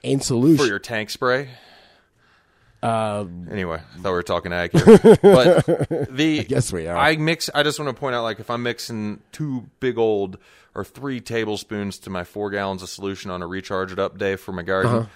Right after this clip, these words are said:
Speaker 2: when I'm using recharge only,
Speaker 1: Uh-huh.
Speaker 2: I stir that shit up pretty damn good
Speaker 1: Sure.
Speaker 2: with a, you know, just a stick of bamboo. Um, it will, uh, n-, not all of it by any means, but you get a little bit of the settling out on the bottom. It might be, might be the heavier molasses or whatever. If you don't keep on it, you don't have to stir it constantly.
Speaker 1: Right.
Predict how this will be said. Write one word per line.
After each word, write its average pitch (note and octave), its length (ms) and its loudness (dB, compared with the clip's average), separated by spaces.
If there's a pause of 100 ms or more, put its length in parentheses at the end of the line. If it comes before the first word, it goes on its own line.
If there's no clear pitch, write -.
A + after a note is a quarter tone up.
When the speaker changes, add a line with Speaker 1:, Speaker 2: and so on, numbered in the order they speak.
(120)
Speaker 2:
when F#2 80 -12
I'm F2 60 -6
using F2+ 180 -8
recharge F#2 440 -6
only, F#2+ 260 -6
Speaker 1:
Uh-huh. G#2+ 180 -4 (280)
Speaker 2:
I G2 80 -8
stir C3 280 -6
that G#2+ 140 -4
shit A2 160 -6
up F#2+ 160 -4
pretty C#3+ 400 -4
damn C#3+ 320 -4
good B2+ 200 0
Speaker 1:
Sure. C#3+ 180 2
Speaker 2:
with F#2+ 160 -6
a, F#2+ 160 -10
you G#2 80 -20
know, F#2+ 100 -8
just - 220 -14
a - 20 -14
stick - 240 -8
of A2+ 100 -8
bamboo. F#2 600 -4 (320)
Um, F#2 320 -4
it G#2+ 140 -6
will, B2 520 -2
uh, F2 240 -6 (180)
n-, C3 220 -12
not E3 220 -6
all A#2+ 260 0
of F2 80 -6
it F2 220 -12
by F2 160 -6
any B2 260 -2
means, E2 240 -10
but F2+ 140 -14
you A2+ 120 -10
get C#3+ 120 -6
a C#3+ 40 -8
little F3 320 -4
bit D3+ 360 -2 (320)
of A2+ 260 -2
the G#2 80 -6
settling A2+ 540 -4
out G#2 120 0
on G2+ 100 -4
the F#2+ 60 -6
bottom. F#2+ 380 -4
It F2+ 100 -8
might G2 240 -8
be, D#3 120 -12
might C#3+ 220 -6
be C#3+ 80 -8
the A2 120 -4
heavier G2+ 600 -6
molasses F#2 600 -8
or A#2 40 -10
whatever. A2+ 260 -4
If G#2 80 -12
you C#3+ 80 -8
don't E3+ 160 -6
keep D3+ 240 -8
on B2 180 0
it, F2 120 -10
you A2+ 80 -10
don't C#3 100 -8
have D3 140 -14
to - 40 -14
stir B2+ 220 -6
it - 80 -10
constantly. A#2 500 -2
Speaker 1:
Right. G#2 180 -4